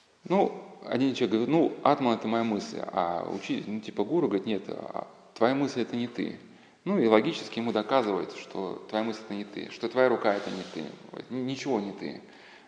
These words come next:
Ну, и человек тогда в вакууме оказывается, тогда, а где же тогда я? А, ну, идея стоит в том, что вот некое распыление сознания, которое уже, в принципе, не в состоянии осмыслить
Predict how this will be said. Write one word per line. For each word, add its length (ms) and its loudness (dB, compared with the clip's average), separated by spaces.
Ну, 100 0
и 60 0
человек 240 -2
тогда 200 0
в 60 -2
вакууме 360 2
оказывается, 360 -6
тогда, 200 -4
а 200 -4
где 180 -6
же 120 -8
тогда 260 -10
я? 340 -4
А, 340 -10
ну, 260 -6
идея 280 6
стоит 220 2
в 20 -8
том, 120 2
что 140 -4
вот 140 2
некое 220 2
распыление 500 2
сознания, 440 2
которое 300 0
уже, 200 0
в 120 -10
принципе, 340 0
не 120 0
в 20 -6
состоянии 420 0
осмыслить 520 -4